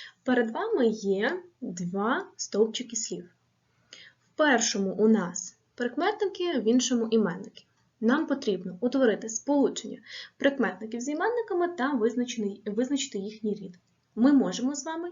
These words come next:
змінювати прикметники для того, щоб вони краще пасували до іменника. Прохолодний. Що в нас може бути прохолодне?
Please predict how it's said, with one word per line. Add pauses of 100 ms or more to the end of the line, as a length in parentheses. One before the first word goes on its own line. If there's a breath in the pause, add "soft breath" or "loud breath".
змінювати (240)
прикметники (220)
для
того,
щоб
вони
краще
пасували
до
іменника. (1000 soft breath)
Прохолодний. (880 soft breath)
Що
в
нас
може
бути
прохолодне?